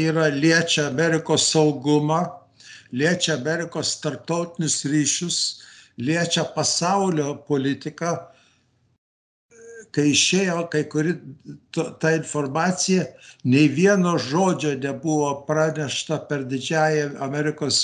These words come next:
žiniasklaidą, išskyrus per Fox ir dar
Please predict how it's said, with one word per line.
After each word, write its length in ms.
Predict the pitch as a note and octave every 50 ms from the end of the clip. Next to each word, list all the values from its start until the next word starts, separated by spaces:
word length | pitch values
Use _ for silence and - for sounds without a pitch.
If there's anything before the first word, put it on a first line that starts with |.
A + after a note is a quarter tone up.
| - - - - - F#3 C#3+
žiniasklaidą, 880 | B2 - C#3+ C3+ C3 B2+ C3+ C#3 - - - D3+ D3+ C#3+ C3+ C#3+ C#3
išskyrus 520 | B2 - - - D#3 D#3 D#3+ D3+ C3+ - - -
per 160 | C#3 C3+ A2
Fox 460 | - - D3+ D3+ D#3 D#3 - - - D3+
ir 80 | C#3 B2
dar 200 | C3+ C#3 C#3+ C3+